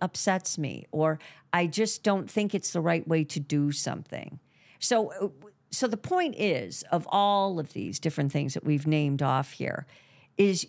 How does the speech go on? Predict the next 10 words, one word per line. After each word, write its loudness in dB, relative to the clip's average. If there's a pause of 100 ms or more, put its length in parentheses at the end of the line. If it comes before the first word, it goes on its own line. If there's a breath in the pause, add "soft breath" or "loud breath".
you 2 (180)
taking 0
some 0
responsibility 0
in 0
the 2
argument 0
instead -2
of -4
putting -2